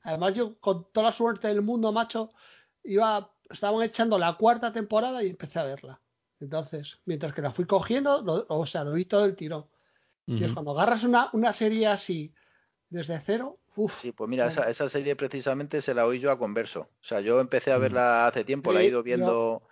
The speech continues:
Speaker 1: y yo
Speaker 3: No es una
Speaker 1: también.
Speaker 3: serie que me haya metido con ella en profundidad a decir, "Me la veo", no. Es una serie que he ido viendo, eh, a lo largo del tiempo y, y la primera vez que la, la oí
Speaker 2: <laughs>
Speaker 3: fue a,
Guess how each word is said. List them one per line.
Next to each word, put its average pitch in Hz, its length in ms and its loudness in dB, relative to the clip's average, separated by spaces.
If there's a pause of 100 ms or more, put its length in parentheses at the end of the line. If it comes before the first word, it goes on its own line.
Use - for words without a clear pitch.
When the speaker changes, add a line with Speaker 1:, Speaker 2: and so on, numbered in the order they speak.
(160)
Speaker 1:
y 160 80 -6
yo 170 60 -2
Speaker 3:
No 180 40 2
es 180 60 2
una 180 100 0
Speaker 1:
también. 143 100 0
Speaker 3:
serie 143 260 -4
que 135 120 2
me 127 80 2
haya 123 140 2
metido 120 380 -2
con 110 160 -4
ella 120 240 0
en 113 100 -2
profundidad 113 800 -2
a 110 40 0
decir, 101 460 -6
"Me 113 180 -6
la 101 100 2
veo", 113 260 2
no. 107 260 -6
Es 113 120 -10
una 123 140 -2
serie 123 240 -4
que 123 80 0
he - 20 2
ido 113 220 0
viendo, 120 480 0 (400)
eh, 104 400 -6
a 107 100 0
lo 107 100 0
largo 117 280 2
del 110 180 -4
tiempo 143 480 -2 (300)
y, 98 680 -2
y 104 120 -6
la 101 120 2
primera 110 300 0
vez 123 180 2
que 120 140 -2
la, 107 720 2
la 104 240 2
oí 123 160 2
Speaker 2:
<laughs> 120 100 -16
Speaker 3:
fue 107 160 2
a, 92 320 4